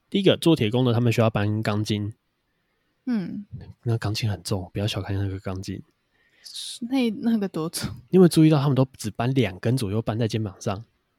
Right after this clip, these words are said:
Speaker 2: 嗯。
Speaker 1: 那重量可能有到六十公-，五到六十公斤有哦。
Speaker 2: 天哪！
Speaker 1: 那真的很重，不要小看他们这样扛，那个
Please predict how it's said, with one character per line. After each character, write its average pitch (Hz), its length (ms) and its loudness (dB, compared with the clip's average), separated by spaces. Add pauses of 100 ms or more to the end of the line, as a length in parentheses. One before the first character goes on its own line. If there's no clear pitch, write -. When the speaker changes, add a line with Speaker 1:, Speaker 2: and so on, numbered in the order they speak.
(420)
Speaker 2:
嗯。 202 440 -4
Speaker 1:
那 170 140 0
重 156 160 0
量 151 120 4
可 104 120 -2
能 95 100 -2
有 107 140 0
到 123 140 -2
六 120 200 2
十 98 380 -6
公-， 107 320 -8
五 98 180 -8
到 123 160 0
六 120 100 2
十 101 140 -4
公 98 160 -6
斤 98 180 -6
有 101 120 -8
哦。 - 300 -12 (1120)
Speaker 2:
天 302 340 8
哪！ 247 440 6
Speaker 1:
那 170 140 4
真 160 160 4
的 147 80 6
很 87 200 -4
重， 107 340 -2
不 139 60 2
要 139 80 6
小 135 120 2
看 135 140 2
他 143 80 6
们 123 100 4
这 127 80 4
样 120 100 4
扛， 101 280 -6
那 151 100 0
个 123 180 2